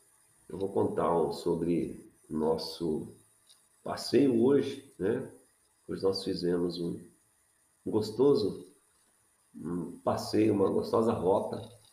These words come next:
né? Aqui na cidade de Bauru, interior de São Paulo.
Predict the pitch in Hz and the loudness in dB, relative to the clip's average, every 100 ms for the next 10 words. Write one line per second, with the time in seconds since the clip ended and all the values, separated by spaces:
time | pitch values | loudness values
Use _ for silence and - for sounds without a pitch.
0 | _ _ - 90 92 - - _ _ _ | _ _ -4 0 0 -2 -14 _ _ _
1 | - - 95 95 - 90 92 87 85 78 | -14 -4 -2 -2 -2 0 2 2 2 2
2 | 82 123 117 85 92 87 85 - 78 - | 4 4 4 2 0 -2 -4 -4 -6 2
3 | 90 92 - - | 4 4 0 -6